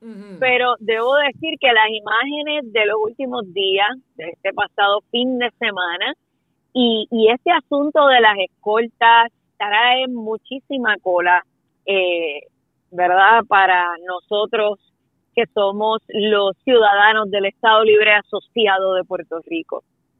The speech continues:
Speaker 1: Eh, Iván Hernández está diciendo algo importante que quiero que lo escuchen nuestros auspiciadores. "Los bonitos respaldamos a los auspiciadores". Gracias por eso, Iván Hernández. Qué bueno que estás por ahí. Eh, por ahí está Gladys Esther, Migdalia Gerena.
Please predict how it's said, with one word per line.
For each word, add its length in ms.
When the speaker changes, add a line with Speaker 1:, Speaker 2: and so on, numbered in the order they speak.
Speaker 1:
Eh, 680
Iván 280
Hernández 440
está 280
diciendo 460
algo 180
importante 680
que 120
quiero 240
que 120
lo 80
escuchen 440
nuestros 320
auspiciadores. 920
"Los 280
bonitos 520
respaldamos 720
a 80
los 120
auspiciadores". 760
Gracias 380
por 180
eso, 280
Iván 220
Hernández. 520
Qué 80
bueno 240
que 60
estás 240
por 160
ahí. 340
Eh, 260
por 140
ahí 160
está 180
Gladys 400
Esther, 420
Migdalia 720
Gerena. 680